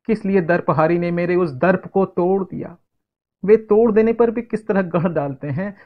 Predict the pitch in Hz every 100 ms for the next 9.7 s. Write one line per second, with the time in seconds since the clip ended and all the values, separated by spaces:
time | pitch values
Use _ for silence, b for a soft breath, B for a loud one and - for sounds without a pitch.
0 | b - 214 226 170 170 180 185 175 170
1 | - - 165 156 135 131 135 156 127 123
2 | 143 127 143 143 _ _ 107 127 123 123
3 | 147 143 127 - 151 127 156 139 143 -
4 | - 170 202 190 135 131 131 135 127 120
5 | 104 156 135 _ _ _ _ _ 131 170
6 | 202 165 165 170 139 139 151 156 143 -
7 | 175 151 120 117 120 120 _ 214 208 151
8 | 131 123 143 123 - 113 104 120 117 113
9 | 131 - 98 - 92 95